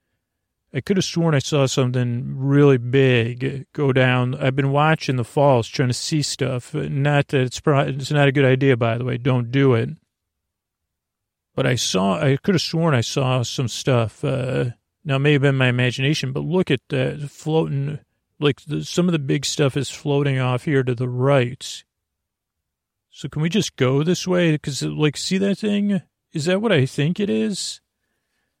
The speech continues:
Yeah, that's a cauldron, Daw. It, it's a pretty big cauldron.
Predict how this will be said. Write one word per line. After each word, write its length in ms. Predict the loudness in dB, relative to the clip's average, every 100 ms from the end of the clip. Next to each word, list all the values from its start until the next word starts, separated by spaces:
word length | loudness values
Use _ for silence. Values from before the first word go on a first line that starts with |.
| _ -4
Yeah, 180 | 0 2
that's 260 | 2 2
a 80 | -2
cauldron, 640 | 0 2 2 2 -2 -4
Daw. 480 | -4 -4 -4 -4 -6 -8 _ _ _ _ _ -12
It, 260 | -10 -6
it's 300 | -2 0 -2
a 60 | -6
pretty 260 | -2 0 2
big 280 | 2 0
cauldron. 760 | 0 -2 -2 -4 -4 -4 -4 -8